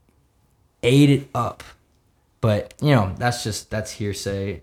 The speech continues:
here, there. Like, you know, people are gonna say what they want to try to defend it. But I just wanted to get a quick power hour of, you know, very, very different areas of sys-, of systemic racism. Um, just to, you know, have people see it. 'Cause, you know, we've been talking about all these things, but, you know,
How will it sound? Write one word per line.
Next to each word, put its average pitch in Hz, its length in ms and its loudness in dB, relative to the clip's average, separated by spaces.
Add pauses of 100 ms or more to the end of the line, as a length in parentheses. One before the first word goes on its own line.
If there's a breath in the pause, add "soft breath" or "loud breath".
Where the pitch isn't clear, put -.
(140)
here, 101 220 -4
there. 95 320 -6
Like, 87 240 -10
you 92 60 -8
know, 90 100 -8
people 87 300 -12
are 85 40 -8
gonna 90 340 -8
say 87 200 -10
what 85 160 -10
they 82 120 -10
want 87 320 -10 (360)
to - 80 -20
try 85 140 -10
to 67 60 -12
defend 78 280 -14
it. - 140 -20
But - 300 -2 (400 loud breath)
I 117 60 2
just 120 160 8
wanted 127 200 10
to 113 40 4
get 110 200 4
a 104 40 -2
quick - 300 -4
power 110 320 -4
hour 127 460 -6
of, 95 440 -6 (240)
you 107 140 -4
know, 95 140 -8 (360)
very, 110 300 -2
very 104 260 -4
different 101 480 -6
areas 101 360 -6
of 92 60 -8
sys-, - 280 -14 (220)
of 95 100 -8
systemic 95 420 -6
racism. 98 500 -6 (540)
Um, 95 680 -4 (240)
just 104 360 -6
to, 107 60 -4
you 101 240 -4 (100)
know, 107 320 -4
have 113 200 -2
people 117 220 -2
see 110 180 -4
it. 120 60 -2
'Cause, 113 140 -6
you 143 40 0
know, 165 60 2
we've 196 80 0
been 131 100 4
talking 107 320 0
about 113 160 2
all 113 60 0
these 120 180 -2
things, 123 260 2
but, 95 140 -4
you 90 80 -4
know, 95 160 -6